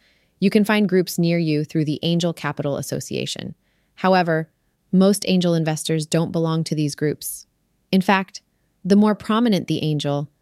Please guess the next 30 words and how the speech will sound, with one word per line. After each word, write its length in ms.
the 80
less 260
likely 320
they 160
are 200
to 120
belong 320
to 140
a 40
group. 340
Some 360
angel 280
groups 380
charge 320
you 80
money 400
to 100
pitch 340
your 100
idea 340
to 120
them. 320
Needless 440
to 100
say, 440
you 140
should 220
never 300
do 160
this. 380